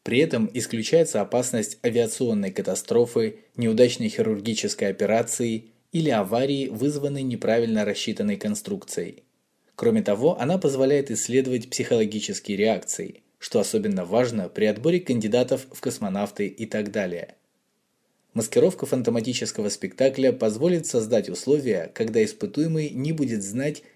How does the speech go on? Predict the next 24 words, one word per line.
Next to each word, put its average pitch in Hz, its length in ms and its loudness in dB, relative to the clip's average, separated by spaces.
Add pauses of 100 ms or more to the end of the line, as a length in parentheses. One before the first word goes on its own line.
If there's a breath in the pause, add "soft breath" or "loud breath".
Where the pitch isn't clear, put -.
действительно 127 800 -2
ли 120 120 -2
он 113 160 2
летит 104 380 -4
на 98 100 0
Луну 95 380 -2 (180 loud breath)
или 170 200 2
это 180 160 0
ему 156 240 0
только 107 360 0
кажется. 95 640 -4 (1000)
Такая 107 340 0
маскировка 98 800 -2
необходима, 104 880 -2
ведь 107 240 -6
нужно 147 320 -2
определить 127 580 -4
подлинные 135 500 0
реакции 110 460 0
человека 113 540 0
в 101 60 -4
реальной 127 400 2
аварийной 107 560 0
обстановке, 120 760 -4